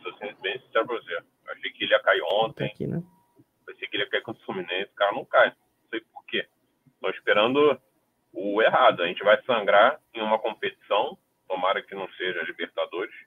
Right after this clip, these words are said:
Speaker 1: pra tirar ele. Ou perder pra Chapecoense no final de semana, que é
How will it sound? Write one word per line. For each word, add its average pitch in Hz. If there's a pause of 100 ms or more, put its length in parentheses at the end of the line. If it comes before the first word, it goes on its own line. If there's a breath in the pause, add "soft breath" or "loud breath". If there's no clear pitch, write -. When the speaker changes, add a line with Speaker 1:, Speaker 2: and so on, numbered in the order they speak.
(840)
Speaker 1:
pra 92
tirar 107
ele. 123 (640)
Ou 113
perder 101
pra 95
Chapecoense 101
no 85
final 87
de -
semana, 90
que -
é 87